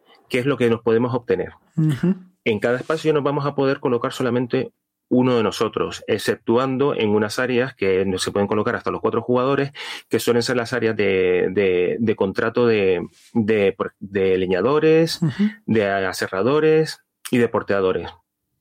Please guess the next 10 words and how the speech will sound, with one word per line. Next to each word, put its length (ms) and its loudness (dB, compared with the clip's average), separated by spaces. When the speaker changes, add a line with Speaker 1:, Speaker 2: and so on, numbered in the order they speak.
Speaker 1:
Entonces, 320 0
cuando 380 0
ya 380 -2
hayamos 380 -2
hecho 240 -2
todo 120 2
este 220 -2
recorrido, 500 0
hayamos 380 -2
recogido 580 -2